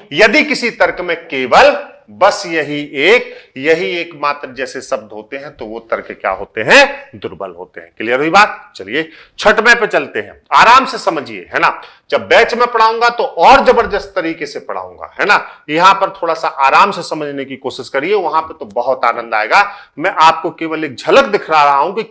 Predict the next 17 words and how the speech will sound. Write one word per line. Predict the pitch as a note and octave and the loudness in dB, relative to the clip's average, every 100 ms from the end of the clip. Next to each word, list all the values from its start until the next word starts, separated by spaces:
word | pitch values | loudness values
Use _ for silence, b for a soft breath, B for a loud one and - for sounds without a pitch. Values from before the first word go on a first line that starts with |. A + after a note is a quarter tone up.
| - | 2
कैसे | - C#4+ C#4 | 2 2 0
हम | A#3 A#3 G3+ | -2 -2 2
आराम | E3 D#3+ G#3+ C#4+ | 2 4 2 0
से | A3+ | -6
इन | G#3 | -8
टॉपिक्स | G3 E3 - E3 - | -4 -4 -4 -12 -14
को | - | -16
पढ़ते | D#3+ B2+ - B2 | -6 -6 -4 -8
हैं, | B2+ G#3+ A3 B _ | -4 -4 -4 B _
हमें | D#3 F3 | -4 -4
परेशान | E3 D3 D3 D3+ D3 | -4 -6 -6 -6 -8
होने | C3 B2+ | -12 -16
की | B2 A#2 | -16 -12
जरूरत | A2 G#2+ C3 | -10 -10 -10
नहीं | A2+ G#2+ | -10 -10
है। | F2 D#2+ _ - | -12 -18 _ -4
समझिए, | G3 F3+ G2 | 0 0 -4